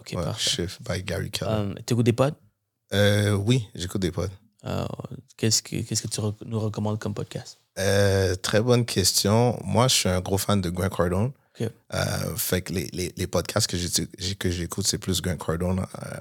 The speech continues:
Speaker 2: pour
Speaker 1: Ok.
Speaker 2: l'instant. Puis, euh, où est-ce qu'il y a son ten X vision, euh, comment que, c'est quoi ten X et ainsi de suite. So, j'adore vraiment sa, sa philosophie par rapport à ça.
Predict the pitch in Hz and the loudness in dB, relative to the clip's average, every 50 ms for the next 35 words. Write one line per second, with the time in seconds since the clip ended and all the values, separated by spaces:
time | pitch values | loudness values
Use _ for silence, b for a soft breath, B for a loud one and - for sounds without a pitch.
0 | - - - 95 90 80 80 - - 120 - 123 117 - - - b b b b | -12 -6 -4 -2 -2 0 0 0 0 0 0 0 -2 -4 -6 -8 b b b b
1 | b b b b - - 78 76 73 71 82 87 73 82 87 92 95 95 - - | b b b b -12 -8 -6 -4 -2 -2 -2 -2 -4 -4 -4 0 2 2 2 2
2 | - 87 90 90 - - 90 101 - - 101 90 95 95 - - - - 101 98 | 2 0 2 2 2 2 2 2 2 2 2 2 2 2 2 2 2 2 0 0
3 | 87 95 92 95 92 92 101 - B B B B B B B - - 87 87 82 | 2 2 2 2 2 0 -2 -6 B B B B B B B -6 -4 -4 -4 -4
4 | 73 - 104 - - 95 95 95 90 101 - - 85 - - - - - - - | -4 -6 -6 -4 -2 0 0 0 0 0 -2 -2 -2 -2 -2 -4 -6 -6 -8 -10
5 | - - - - - - - - - - - - - 95 87 - - - 90 90 | -10 -12 -14 -16 -16 -16 -18 -18 -12 -2 2 4 4 4 4 0 0 2 2 2
6 | - - 87 80 92 92 98 101 - - 85 87 - - 85 - - - 95 92 | 2 0 0 0 0 0 -2 -2 -2 -2 -2 0 0 0 0 0 -2 0 0 0
7 | - - 90 90 - - 95 98 92 87 92 95 92 92 92 87 95 98 104 - | 0 0 0 -2 -4 -2 0 0 2 2 2 2 2 2 0 0 0 2 2 0
8 | - - - - - - 82 - - 85 87 85 82 87 92 - 82 - 82 87 | -2 -2 -2 -2 -2 0 -2 -2 -4 -4 -4 -4 -4 -4 -6 -6 -6 -6 -6 -4
9 | - 87 76 - - - 90 | -4 -4 -4 -2 -2 -4 -4